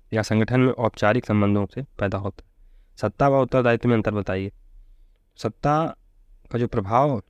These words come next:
जो प्रवाह होता है, फ्लो होता है, वो ऊपर से नीचे की ओर होता है, ऊपर से नीचे की ओर होता है।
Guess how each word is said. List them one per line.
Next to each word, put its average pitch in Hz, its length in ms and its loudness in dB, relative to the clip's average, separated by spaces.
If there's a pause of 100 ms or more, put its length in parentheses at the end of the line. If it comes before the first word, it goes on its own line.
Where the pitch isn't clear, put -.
जो 110 120 -2
प्रवाह 117 460 0
होता 104 300 -2
है, 101 160 -2
फ्लो 123 220 -2
होता 104 280 -2
है, 113 140 -6
वो 139 220 -6
ऊपर 131 300 0
से 131 180 -4
नीचे 117 280 -2
की - 140 -8
ओर 98 60 -4
होता 98 260 -10
है, - 60 -20 (260)
ऊपर 104 240 -4
से 123 180 -8
नीचे 104 300 -4
की - 160 -8
ओर 107 60 -6
होता 110 260 -10
है। - 100 -20